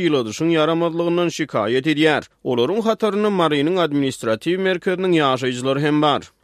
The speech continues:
Azatlyk Radiosynyň marly habarçysy köp gatly ýaşaýyş jaýlarynyň en çemesinde ýerli ýaşaýjylaryň sowukdan kösenýändigini habar berýär. Raýatlar oňoýsuz ýagdaýa öz başdak çykalga tapmaga synanýar. Şu günler Mary welaýatyna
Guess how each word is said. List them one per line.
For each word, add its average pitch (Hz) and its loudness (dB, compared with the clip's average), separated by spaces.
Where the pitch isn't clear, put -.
Azatlyk 123 -2
Radiosynyň 214 0
marly 156 0
habarçysy 190 0
köp 160 -2
gatly 139 0
ýaşaýyş 131 0
jaýlarynyň 175 2
en 147 2
çemesinde 175 -2
ýerli 120 -2
ýaşaýjylaryň 165 0
sowukdan 151 -2
kösenýändigini 151 0
habar 127 0
berýär. 147 0
Raýatlar 143 0
oňoýsuz 156 0
ýagdaýa 202 2
öz 131 2
başdak 165 -4
çykalga 113 -4
tapmaga 147 0
synanýar. 156 -2
Şu - -6
günler 220 2
Mary 185 0
welaýatyna 196 0